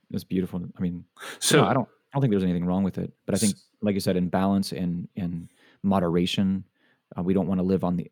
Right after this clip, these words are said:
Speaker 1: the excesses of, of that, if that makes sense.
Speaker 2: Yeah, so basically it's, it's not wrong to create something for other Christians to be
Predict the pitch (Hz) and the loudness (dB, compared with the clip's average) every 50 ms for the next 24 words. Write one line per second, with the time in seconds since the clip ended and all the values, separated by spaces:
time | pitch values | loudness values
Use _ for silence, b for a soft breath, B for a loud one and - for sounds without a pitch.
0 | _ - - - - _ 98 - _ - - 92 87 - - - 92 92 85 85 | _ -8 -8 -8 -4 _ -8 -8 _ -6 -6 -6 -6 -6 -6 -6 -6 -6 -6 -8
1 | - - - 85 87 104 - - _ _ - 95 87 87 90 85 82 80 - - | -10 -10 -8 -10 -10 -10 -12 -20 _ _ -8 -6 -6 -4 -6 -6 -6 -8 -10 -10
2 | _ - - 92 - - - - - _ _ _ _ _ _ _ _ _ _ _ | _ -8 -8 -8 -8 -8 -12 -14 -14 _ _ _ _ _ _ _ _ _ _ _
3 | _ _ _ - 180 117 104 - - - 131 127 139 139 139 139 127 - 127 117 | _ _ _ 2 2 2 2 0 2 2 4 6 6 6 4 2 2 6 6 6
4 | 113 110 104 101 - - - - 123 - - 127 131 131 - - - - - - | 6 6 4 2 -2 -12 -8 -8 -8 -2 2 2 4 4 2 0 -6 -14 -18 -10
5 | - 113 110 107 117 117 120 117 113 110 107 110 110 - - - - 110 107 107 | -8 -8 0 2 2 4 4 4 2 0 0 -2 -4 -4 -4 -2 0 0 2 2
6 | 104 104 104 B B B B B B B B B _ _ - - - 139 127 113 | 2 0 0 B B B B B B B B B _ _ -4 0 2 4 4 6
7 | 113 113 113 - - - - - - 113 107 107 - - 107 101 101 104 104 - | 6 4 4 4 0 -2 -2 0 0 0 0 -2 -2 -2 0 0 0 -2 -4 -6
8 | - - _ _ _ _ _ _ _ _ _ _ _ _ _ _ _ _ _ _ | -10 -20 _ _ _ _ _ _ _ _ _ _ _ _ _ _ _ _ _ _
9 | - - - 120 110 - 113 110 110 104 - - 117 110 - - 110 104 101 - | -16 -2 2 2 4 4 6 4 4 2 2 0 0 0 0 -2 -2 -4 -4 -6
10 | - - 113 107 101 101 113 107 104 104 104 101 101 107 - | -6 -4 -6 -6 -4 -2 -2 0 0 0 0 -2 -2 -4 -6